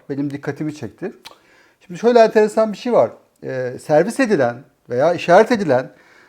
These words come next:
dava dosyasıyla ilgili şahısların ifadelerine baktığınızda, buradaki bugünkü çapraz sorgulara, anne Yüksel, e, Güran'ın ifadelerine falan baktığınızda şöyle enteresan bir şey var. Şimdi, e, ısrarla deniyor, deniyor ki,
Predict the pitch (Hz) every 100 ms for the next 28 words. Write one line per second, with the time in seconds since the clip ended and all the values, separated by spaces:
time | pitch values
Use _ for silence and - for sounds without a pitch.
0 | _ 120 139 220 226 226 170 180 160 147
1 | 143 123 160 165 170 185 165 143 156 156
2 | 165 170 156 135 147 - 160 147 127 117
3 | - 147 165 170 165 170 185 - 156 156
4 | - _ _ - 151 - 185 175 160 143
5 | 135 117 117 - 147 156 175 165 - 165
6 | 151 - _ 160 139 135 131 120 175 151
7 | 139 135 _ _ - 143 170 147 143 127
8 | 127 151 165 139 175 175 160 147 226 -
9 | 262 190 156 170 165 208 143 - 202 113
10 | 92 _ _ _ _ _ _ _ _ _
11 | _ - 190 202 165 - _ _ _ _
12 | _ - 143 139 135 135 - - - 247
13 | 247 202 196 240 220 165 208 294 294 147
14 | 117